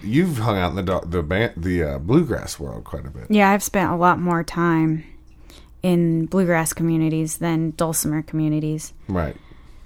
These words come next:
Speaker 2: So it really seems normal to have a chromatic instrument in all of those circles,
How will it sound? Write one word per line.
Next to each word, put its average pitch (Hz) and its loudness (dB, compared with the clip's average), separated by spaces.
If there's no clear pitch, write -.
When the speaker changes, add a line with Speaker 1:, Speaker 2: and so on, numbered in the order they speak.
Speaker 2:
So 214 6
it - 4
really 196 4
seems 175 0
normal 185 4
to 180 -4
have 170 2
a 180 2
chromatic 180 2
instrument 175 0
in 180 2
all 170 2
of 165 -4
those 175 4
circles, 170 -2